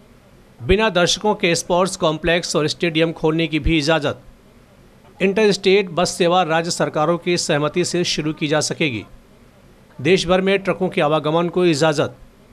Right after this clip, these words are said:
रेड, ऑरेंज और ग्रीन जोन का फैसला राज्य करेंगे। लॉकडाउन फ़ोर के दौरान बनाए जाएंगे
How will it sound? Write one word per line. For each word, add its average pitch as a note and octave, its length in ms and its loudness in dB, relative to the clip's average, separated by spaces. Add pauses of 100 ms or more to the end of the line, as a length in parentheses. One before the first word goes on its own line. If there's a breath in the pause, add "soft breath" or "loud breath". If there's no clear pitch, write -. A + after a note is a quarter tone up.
(520)
रेड, F#3 420 2
ऑरेंज F3 420 2
और E3 160 4
ग्रीन E3+ 320 2
जोन D#3+ 260 2
का D#3+ 260 2
फैसला E3 520 -2
राज्य C#3+ 320 0
करेंगे। D3 380 0 (960)
लॉकडाउन D3+ 440 0
फ़ोर F3+ 240 0
के F3+ 120 -2
दौरान D#3+ 460 2
बनाए D3+ 340 0
जाएंगे D3+ 480 0